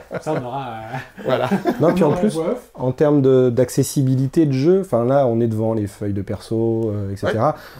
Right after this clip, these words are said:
Speaker 1: Ouais.
Speaker 3: Euh, par rapport à des jeux à l'américaine plutôt très, très costauds qui font parfois
Speaker 1: Ah
Speaker 3: peur
Speaker 1: oui.
Speaker 3: quand on les dé-, quand
Speaker 1: Non,
Speaker 3: on les, quand
Speaker 1: c'est,
Speaker 3: on les
Speaker 1: c'est
Speaker 3: ouvre,
Speaker 1: simple.
Speaker 3: là, on est sur quelque chose de plutôt très lisible.
Speaker 1: C'est
Speaker 3: Il y a
Speaker 1: très simple.
Speaker 3: peu d'infos sur
Speaker 2: C'est,
Speaker 3: les,
Speaker 2: c'est
Speaker 3: euh,
Speaker 2: l'iconographie, principalement.
Speaker 3: voilà,
Speaker 1: Ouais.
Speaker 3: on est sur du posi-, sur des, sur des éléments avec du positionnement de cartes et autres.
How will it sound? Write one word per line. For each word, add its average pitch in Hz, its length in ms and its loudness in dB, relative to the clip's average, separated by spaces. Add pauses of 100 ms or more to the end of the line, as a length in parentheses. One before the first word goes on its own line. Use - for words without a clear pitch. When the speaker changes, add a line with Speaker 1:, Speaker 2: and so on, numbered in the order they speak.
Speaker 1:
Ouais. 113 80 -4
Speaker 3:
Euh, 110 540 0 (100)
par 135 140 2
rapport 143 300 2
à 123 100 2
des 123 120 4
jeux 131 440 4
à 117 40 4
l'américaine 127 640 2
plutôt 127 280 0
très, 147 180 0
très 143 220 0
costauds 143 380 2
qui 143 120 -6
font 135 160 0
parfois 127 400 2
Speaker 1:
Ah - 20 -16
Speaker 3:
peur 180 220 4
Speaker 1:
oui. 151 80 -4
Speaker 3:
quand 151 180 2
on 131 60 2
les 127 120 4
dé-, 120 240 2
quand 117 200 -6
Speaker 1:
Non, 123 60 0
Speaker 3:
on 117 40 0
les, 110 240 0
quand 117 120 -4
Speaker 1:
c'est, 110 100 -4
Speaker 3:
on 120 40 2
les 120 80 4
Speaker 1:
c'est 127 100 2
Speaker 3:
ouvre, 180 180 2 (260)
Speaker 1:
simple. - 200 -2
Speaker 3:
là, 156 120 4
on 147 120 4
est 127 40 6
sur 120 200 -2
quelque 123 140 0
chose 165 140 2
de 131 60 4
plutôt 123 280 2
très 160 200 2
lisible. 165 460 4
Speaker 1:
C'est - 80 -4 (340)
Speaker 3:
Il - 60 -10
y 104 40 -6
a - 40 -2
Speaker 1:
très 160 80 -2
simple. - 360 -12
Speaker 3:
peu 185 160 4
d'infos 160 440 4
sur - 180 -2
Speaker 2:
C'est, 120 60 2
Speaker 3:
les, 120 180 4
Speaker 2:
c'est 117 80 4
Speaker 3:
euh, 110 200 2
Speaker 2:
l'iconographie, 107 500 -2
principalement. 104 340 -4
Speaker 3:
voilà, 160 260 2
Speaker 1:
Ouais. 143 100 -2
Speaker 3:
on 120 80 4
est 120 60 2
sur 120 140 -4
du 113 100 0
posi-, 110 260 0
sur 123 200 -4
des, 110 180 4
sur 104 200 -8
des 104 200 -2
éléments 107 220 0
avec 110 140 -2
du 107 100 -4
positionnement 101 580 -2
de 101 60 -4
cartes 131 320 0
et - 20 4
autres. 160 220 2